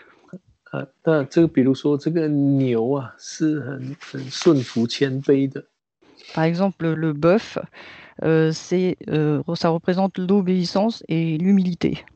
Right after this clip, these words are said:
Speaker 1: 啊，那狮子如果是正面的来讲哈，呃，这个positive啊，就是指着这个得胜的意思。
Speaker 2: Le lion, si on, euh, parle positivement, c'est, euh, la victoire.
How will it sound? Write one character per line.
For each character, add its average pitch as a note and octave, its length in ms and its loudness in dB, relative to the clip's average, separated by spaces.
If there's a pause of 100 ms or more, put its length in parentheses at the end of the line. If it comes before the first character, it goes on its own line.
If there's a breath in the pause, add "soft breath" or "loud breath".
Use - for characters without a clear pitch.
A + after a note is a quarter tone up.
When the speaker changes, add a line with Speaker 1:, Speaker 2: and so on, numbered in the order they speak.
(200)
Speaker 1:
啊， C3+ 160 -10
那 E3+ 80 -4
狮 - 460 2
子 C3+ 200 2
如 C#3+ 140 2
果 C#3+ 140 2
是 - 160 -8
正 F3+ 240 2
面 D#3 280 -2
的 C3 120 -8
来 A#2+ 160 -10
讲 A#2+ 320 -4
哈， A#2+ 260 -14 (160)
呃， - 180 -20
这 - 120 -12
个 B2 80 -10
positive B2 640 -10
啊， B2 120 -12 (200)
就 E3+ 120 4
是 E3+ 180 2
指 A#2+ 280 -8
着 A#2+ 300 -2
这 C#3+ 120 -4
个 C#3 220 0
得 A#2+ 340 -4
胜 C#3+ 280 -4
的 B2+ 80 -10
意 C3 160 0
思。 - 280 -8 (600 loud breath)
Speaker 2:
Le F3+ 200 4
lion, G#3+ 380 6
si F#3 420 0
on, D#3 360 0 (160)
euh, D3 400 2 (140)
parle F3+ 440 0
positivement, F3+ 800 -6 (400 loud breath)
c'est, G3 460 2 (140)
euh, D#3 440 2
la D#3 220 0
victoire. D#3+ 460 -4